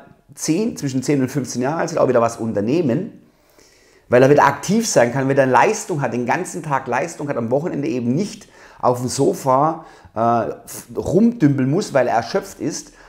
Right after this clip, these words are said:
abends eben auch noch aktiv sein kann, weil er viel Leistung hat. Und das ist sensationell. Immer wieder für mich überhaupt die, oder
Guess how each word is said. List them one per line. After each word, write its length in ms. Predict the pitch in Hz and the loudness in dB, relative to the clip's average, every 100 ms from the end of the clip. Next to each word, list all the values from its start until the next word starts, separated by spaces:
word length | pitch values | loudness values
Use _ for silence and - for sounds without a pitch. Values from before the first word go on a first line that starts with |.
| _ | _
abends 480 | 120 143 170 190 - | 2 4 2 -2 -6
eben 260 | 131 151 143 | -2 -2 0
auch 120 | 131 | 0
noch 160 | 143 - | 0 -2
aktiv 420 | 127 - 175 185 | -6 -6 -8 -8
sein 300 | - 143 127 | -2 -2 -2
kann, 300 | 131 175 180 | -2 -2 0
weil 140 | 139 | 2
er 80 | 123 | 2
viel 220 | - 139 | 0 -2
Leistung 580 | 120 127 190 - - 175 | 2 2 0 -8 -8 -8
hat. 140 | 175 - _ _ _ _ _ - | -10 -16 _ _ _ _ _ -10
Und 260 | 98 - | -8 2
das 320 | 135 165 - - | 2 2 0 -8
ist 320 | 139 - - | -8 -8 -4
sensationell. 840 | 135 151 147 131 123 - 110 92 | -4 -4 -4 -6 -6 -6 -4 -2
Immer 240 | 135 196 | 2 4
wieder 160 | 196 170 | 4 2
für 160 | 147 120 | 2 0
mich 600 | 135 185 233 - - _ _ _ _ _ - | 2 2 0 -4 -20 _ _ _ _ _ 0
überhaupt 880 | 180 226 202 170 165 170 - - | 2 4 4 6 6 4 0 -10
die, 600 | 156 208 226 220 214 - _ _ _ _ | -4 -2 -2 -2 -6 -12 _ _ _ _
oder 480 | 110 113 113 - | 2 2 0 -12